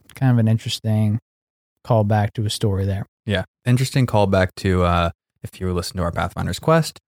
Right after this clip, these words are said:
Speaker 2: we talked about how Fuse kinda, or not Fuse, how Bloodhound got into the games and, uh, the fellow hunter, I believe his name might have been, uh, I, I don't think it's Nikolai. I think I might be mixing that up with Gibraltar's, but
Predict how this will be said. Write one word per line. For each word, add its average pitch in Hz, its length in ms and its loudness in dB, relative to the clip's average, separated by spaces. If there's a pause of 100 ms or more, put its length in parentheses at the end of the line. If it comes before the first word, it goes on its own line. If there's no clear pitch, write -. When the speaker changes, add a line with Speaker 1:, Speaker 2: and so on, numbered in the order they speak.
Speaker 2:
we 98 120 -6
talked 92 300 -2
about 90 220 -2
how 90 140 0
Fuse 95 380 -4
kinda, 92 460 -2
or 101 60 -2
not 90 180 -2
Fuse, 98 200 -8
how 120 120 2
Bloodhound 104 600 2
got 90 220 2
into 90 180 -4
the 90 80 -2
games 90 460 -2
and, 87 260 -4 (440)
uh, 90 160 -2
the 92 100 -4
fellow 104 320 2
hunter, 98 640 0
I 95 60 0
believe 95 260 -2
his 90 140 -4
name 92 220 0
might 90 160 -2
have 85 140 -6
been, 85 480 -4
uh, 87 340 -6 (360)
I, 120 120 0 (260)
I 131 100 0
don't 135 120 2
think 123 140 0
it's 101 100 0
Nikolai. 95 520 2 (160)
I - 40 -12
think 101 200 -2
I - 20 -2
might 98 120 2
be 95 80 -2
mixing 95 340 -2
that 92 140 2
up 90 120 -2
with 92 140 -2
Gibraltar's, 87 720 -2 (300)
but 90 260 0